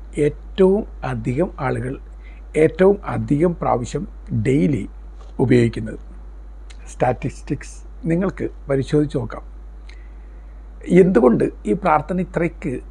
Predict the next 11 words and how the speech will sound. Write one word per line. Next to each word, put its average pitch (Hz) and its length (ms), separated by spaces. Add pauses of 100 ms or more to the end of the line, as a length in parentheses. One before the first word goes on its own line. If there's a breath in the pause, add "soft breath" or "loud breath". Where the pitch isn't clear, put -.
(200)
സുന്ദരമായി 170 540 (120)
മാറി? 143 260 (1120)
അതിനൊന്നാമത്തെ 196 640
കാരണം, 123 320 (880 soft breath)
അറമായിക്കിലാണ് 185 800 (440)
ഇത് 156 220 (540)
ക്രിസ്തു 147 480 (160)
ശിഷ്യന്മാരെ 147 580 (100)
പഠിപ്പിച്ചത്. 123 480 (840 soft breath)
ക്രിസ്തു 185 500 (480)
ദൈവത്തെ 165 640